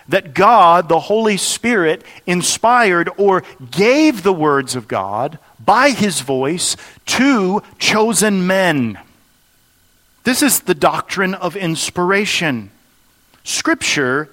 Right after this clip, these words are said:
then, is exactly what the Holy Spirit wanted to have written,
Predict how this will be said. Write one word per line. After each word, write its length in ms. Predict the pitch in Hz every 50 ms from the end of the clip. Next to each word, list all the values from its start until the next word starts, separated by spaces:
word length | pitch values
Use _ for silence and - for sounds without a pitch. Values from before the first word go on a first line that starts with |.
| _ -
then, 520 | 131 131 156 143 135 135 143 165 180 185 - - - - - _
is 240 | - 180 190 175 - 190
exactly 1200 | - 180 156 135 131 131 123 123 165 190 226 254 - - - 165 151 139 123 120 123 147 180 190 175 - _ _ _ _ _ _ _ _ _ _ _ _ _ _ _
what 680 | - 143 180 233 208 165 156 175 - - - - - - _ _ _ _ _ _ _ _ _ _ _ _ _ _ _ _
the 120 | _ 127
Holy 360 | 120 117 - 175 202 196 190 190
Spirit 580 | 175 - - - - 233 247 226 175 147 -
wanted 380 | - 127 127 127 123 113 113 113
to 80 | 123
have 240 | 110 95 117 113 98
written, 440 | 110 110 117 - - 160 185 196 175